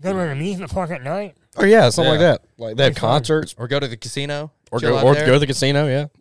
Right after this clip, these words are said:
Speaker 3: gamble
Speaker 1: Hell
Speaker 3: a little bit
Speaker 1: yeah.
Speaker 3: of money.
Speaker 2: Yeah.
Speaker 3: Hell yeah. Well, uh,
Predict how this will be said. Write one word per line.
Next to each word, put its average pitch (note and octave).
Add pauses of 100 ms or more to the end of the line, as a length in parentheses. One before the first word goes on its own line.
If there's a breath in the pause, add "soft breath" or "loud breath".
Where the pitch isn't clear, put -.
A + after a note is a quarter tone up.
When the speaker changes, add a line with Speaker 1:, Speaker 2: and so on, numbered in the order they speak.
Speaker 3:
gamble B2+
Speaker 1:
Hell -
Speaker 3:
a -
little -
bit -
Speaker 1:
yeah. B2
Speaker 3:
of B2
money. C3 (180)
Speaker 2:
Yeah. C#4 (440)
Speaker 3:
Hell G#2+
yeah. A2 (600)
Well, D3+
uh, A#2+